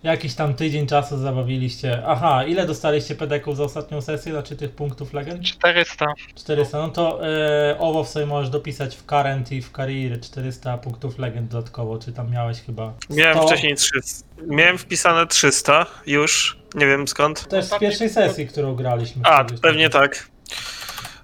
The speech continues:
Speaker 3: Czyli mam po siedemset.
Speaker 1: Zawsze ten, możesz sobie za to talenty popodnosić, jak ci ten, e, jak masz.
Speaker 2: Ale to jest, te talenty się podnosi zgodnie z jaką? Z pierwszą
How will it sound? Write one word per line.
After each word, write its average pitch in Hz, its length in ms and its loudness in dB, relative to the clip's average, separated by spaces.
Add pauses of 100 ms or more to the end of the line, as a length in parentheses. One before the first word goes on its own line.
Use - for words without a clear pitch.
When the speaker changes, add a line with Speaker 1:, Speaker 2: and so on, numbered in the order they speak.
Speaker 3:
Czyli 139 160 -4
mam 131 180 0
po 139 140 -2
siedemset. 131 840 0 (580)
Speaker 1:
Zawsze 156 500 0
ten, 127 340 0
możesz 131 280 -2
sobie 135 260 -6
za 135 120 -2
to 131 200 -6
talenty 131 520 -2
popodnosić, 117 680 -8
jak 113 180 -8
ci 123 160 -14
ten, 113 280 -8 (220)
e, 110 600 -10
jak 117 240 -12
masz. 113 380 -10 (320)
Speaker 2:
Ale 143 160 0
to 147 180 -8
jest, 147 460 -6
te 151 80 2
talenty 156 420 2
się 165 140 2
podnosi 156 520 0
zgodnie 156 460 0
z - 20 -4
jaką? 151 320 2
Z - 80 -16
pierwszą 165 340 2